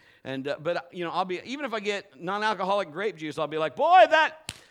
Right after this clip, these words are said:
that grape juice is real non-alcoholic. It looks pretty good." Just 'cause I'm concerned, you know, and part of that, that's just my own issue. I shouldn't be concerned if I just wanted to put some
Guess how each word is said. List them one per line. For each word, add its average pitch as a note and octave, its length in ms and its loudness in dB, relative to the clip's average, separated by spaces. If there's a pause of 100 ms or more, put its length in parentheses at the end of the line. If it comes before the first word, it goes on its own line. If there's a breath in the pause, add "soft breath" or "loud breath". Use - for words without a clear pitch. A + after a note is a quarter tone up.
(120 loud breath)
that C4 160 -4
grape D#4+ 260 4
juice C4 360 -4
is F3+ 180 -14
real D4+ 300 4
non-alcoholic. D4+ 960 2
It G#3 60 -14
looks C#4+ 300 -10
pretty D4 260 -12
good." D4 560 -2 (1400 soft breath)
Just - 180 -14
'cause C4 140 0
I'm A#3+ 100 -2
concerned, A#3 540 -6
you G#3+ 100 -10
know, G#3 220 -4
and G3 260 -8
part C#4+ 200 -2
of C4 60 0
that, G#3 120 -6
that's A3+ 160 -4
just A#3 140 -8
my G#3 160 -4
own G3+ 200 -4
issue. C#3+ 480 -8 (520 soft breath)
I B3 40 -20
shouldn't B3 220 -10
be F#3 380 -8
concerned F3 500 -6
if D#3+ 100 -8
I D#3 80 -4
just D3+ 200 -10
wanted D#3 240 -8
to C#3+ 60 -10
put B2+ 200 -12
some D#3 320 -6